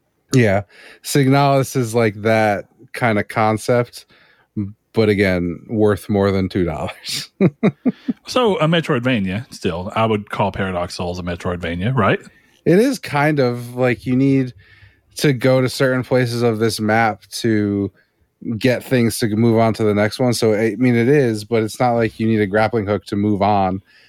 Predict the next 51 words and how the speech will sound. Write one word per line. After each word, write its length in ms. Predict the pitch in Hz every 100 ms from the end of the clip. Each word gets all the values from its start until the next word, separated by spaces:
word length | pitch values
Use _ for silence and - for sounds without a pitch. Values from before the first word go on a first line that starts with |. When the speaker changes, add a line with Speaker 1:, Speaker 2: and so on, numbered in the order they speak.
| _ _
Speaker 1:
You 100 | 113
just 160 | 110 -
need 120 | 113
to 80 | 101
be 80 | 110
able 140 | 104
to 60 | 107
open 280 | 104 110 98
the 60 |
doors. 440 | 85 104 98 95 90
So 200 | - 104
it's 120 | -
more 200 | 113 110
like, 480 | 104 98 - - _ _ _ _ _ _ _ _ _ _ _ _ 127
I 80 |
don't, 120 | 147 147
I 80 |
don't 140 | 143 135
know. 100 | 127
I 120 | 117
guess 240 | 139 123
Metroidvania 640 | 127 123 127 110 110 110 107
is 220 | 107 104
the 100 | 113
best 240 | 107 101
way 100 | 110
to 60 | 104
describe 400 | 98 - 107 107
it, 80 | 107
even 180 | 104 101
though 140 | 98
it 100 | 90
feels 540 | - - 110 107 104 101
wrong 420 | 95 98 101 104
in 100 | 95
my, 140 | 92 92 90 - - -
you 60 |
know, 40 | 101
deep 320 | 107 123 113
in 140 | 120
my 160 | 113 101
chest. 540 | - 120 107 - -
That 160 | 117 110
feels 200 | 123 113
like 140 | 117 104
the 80 | 117
wrong 220 | 117 117
way 100 | 117
to 60 | 113
describe 420 | 113 - 123 127
it. 180 | 131